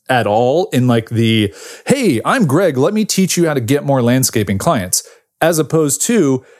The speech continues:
"Hey, welcome to get more landscaping clients dot com. We're gonna help you get more landscaping clients." And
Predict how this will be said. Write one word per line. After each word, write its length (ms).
"Hey, 240
welcome 440
to 520
get 200
more 200
landscaping 600
clients 360
dot 220
com. 420
We're 220
gonna 260
help 280
you 120
get 240
more 160
landscaping 600
clients." 520
And 280